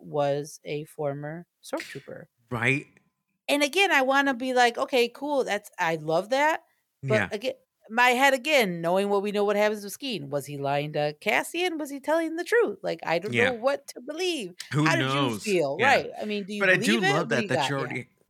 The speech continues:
Speaker 2: you're already having people defect because,
Speaker 1: Right.
Speaker 2: you know, Finn is, comes from a long line of people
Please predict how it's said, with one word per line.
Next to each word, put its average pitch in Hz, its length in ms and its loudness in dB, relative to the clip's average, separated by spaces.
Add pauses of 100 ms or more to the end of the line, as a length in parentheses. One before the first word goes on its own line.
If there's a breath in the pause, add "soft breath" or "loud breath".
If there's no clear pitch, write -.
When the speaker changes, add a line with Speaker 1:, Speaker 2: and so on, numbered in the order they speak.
(320)
Speaker 2:
you're 151 160 0
already 151 180 -2
having 139 240 -4
people 135 300 -8
defect - 560 -8
because, 120 480 -4
Speaker 1:
Right. 233 400 2
Speaker 2:
you 135 100 -6
know, 117 280 0 (420)
Finn 143 520 -2
is, 135 540 -2 (120)
comes 135 340 -4
from 139 180 -6
a 123 40 -4
long 123 340 -4
line 120 300 -4
of 117 180 -10
people 110 460 -8